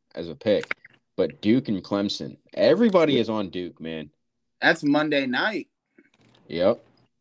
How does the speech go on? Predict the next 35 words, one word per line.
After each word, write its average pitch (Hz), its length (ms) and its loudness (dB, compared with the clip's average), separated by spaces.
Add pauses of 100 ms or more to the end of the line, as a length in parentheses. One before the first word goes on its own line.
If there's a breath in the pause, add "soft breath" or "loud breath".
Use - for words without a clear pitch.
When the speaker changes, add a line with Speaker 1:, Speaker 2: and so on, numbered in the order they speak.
(480)
Speaker 2:
Maybe - 160 0
Speaker 1:
That's 440 40 -2
a 427 120 2
Speaker 2:
I'll - 60 -2
go 170 200 -2
to 247 60 -4
that 101 260 6
Speaker 1:
hey. - 40 -12
Speaker 2:
game. 117 180 -14
It's - 300 -18
Labor 190 200 -6
Day. 185 380 -4 (440)
It's 139 240 -12
at 143 240 -8
Duke. 143 380 -2
It's 135 140 -18
not 165 180 -8
too 170 160 -6
far 127 280 -8
from 196 160 -14
me. 190 100 -10
That 220 180 -2
might 302 160 -4
be 143 100 -4
a 120 60 -4
game 123 220 -8
worth 117 180 -10
going 143 280 -4
to. 101 120 -16
It's 90 200 -14
only 143 160 0
forty 123 300 -4
bucks. 131 480 -2 (1500)
Speaker 1:
Bro, 90 180 4
you 76 220 -6